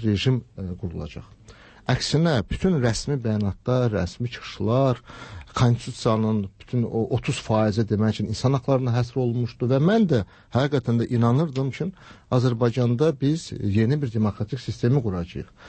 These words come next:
Və ilkin illərdə aparılan işlərdə, o cümlədən ölkədə bir əmin-amanlığın yaranmasında,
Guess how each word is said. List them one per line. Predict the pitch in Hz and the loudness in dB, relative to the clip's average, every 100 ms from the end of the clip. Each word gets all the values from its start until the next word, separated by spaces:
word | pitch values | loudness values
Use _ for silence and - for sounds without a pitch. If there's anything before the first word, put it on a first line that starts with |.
| - - | -14 0
Və | 139 | 0
ilkin | 156 127 220 226 | 2 2 2 4
illərdə | 139 117 107 104 101 98 | 4 4 2 0 0 -2
aparılan | 104 - 110 110 135 | 0 2 2 0 -6
işlərdə, | 123 - 101 95 | -6 -4 -2 0
o | 98 123 | -2 0
cümlədən | 123 104 98 107 98 | 0 0 0 0 0
ölkədə | 117 113 127 151 | 0 0 0 0
bir | 123 110 | 0 2
əmin-amanlığın | 107 110 101 104 104 101 117 | 4 6 6 4 4 2 2
yaranmasında, | 107 98 95 90 - 95 92 | 2 2 0 -2 -4 -6 -4